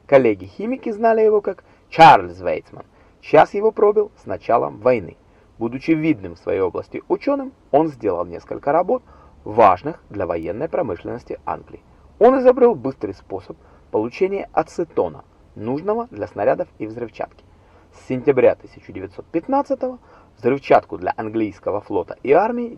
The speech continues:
делали по вейцмановским рецептам. По контракту, который он подписал, Вейцман получал десять шиллингов,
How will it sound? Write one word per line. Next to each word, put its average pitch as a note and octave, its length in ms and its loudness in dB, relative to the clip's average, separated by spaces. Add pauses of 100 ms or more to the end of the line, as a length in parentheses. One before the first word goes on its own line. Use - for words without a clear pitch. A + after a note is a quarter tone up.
делали G2 400 -4
по - 140 2
вейцмановским C3 880 -8
рецептам. - 560 -14 (500)
По A3 100 8
контракту, B2 500 0
который F2 360 -8
он E2+ 80 -12
подписал, - 520 -10 (420)
Вейцман C#3 480 4
получал G#2+ 420 -8 (240)
десять A2 320 -4
шиллингов, A2+ 640 -8